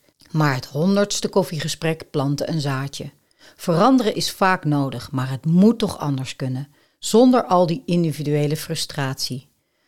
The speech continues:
Vooral omdat bijna iedereen blij leek met ook het persoonlijke resultaat. De vraag van een lokaal bankkantoor dat meende van honderd van de tweehonderdvijftig medewerkers af te moeten, leek de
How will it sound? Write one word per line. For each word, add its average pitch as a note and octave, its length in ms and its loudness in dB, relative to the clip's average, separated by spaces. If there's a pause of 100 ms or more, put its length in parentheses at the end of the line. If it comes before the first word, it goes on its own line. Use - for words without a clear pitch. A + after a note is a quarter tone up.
(140)
Vooral E3 440 2
omdat C#3+ 320 -4
bijna C#3+ 340 -2
iedereen D#3+ 460 2
blij A3+ 320 2
leek D3+ 280 -2
met C#3+ 240 -4
ook C#3+ 220 -6
het G#3+ 140 -6
persoonlijke C#4 580 4
resultaat. C#3 800 -6 (1200)
De A#3+ 120 -8
vraag F4 380 0
van G#3+ 140 2
een F3+ 100 2
lokaal E3+ 420 2
bankkantoor G3 680 2
dat D3+ 180 0
meende G#3+ 360 4
van D3+ 160 -2
honderd A3 440 4
van D#3+ 160 0
de D3+ 100 0
tweehonderdvijftig D3 800 -2
medewerkers C3+ 640 -6
af D4 200 0
te C4 80 -2
moeten, A#3+ 400 2 (300)
leek C#4 300 2
de - 120 -4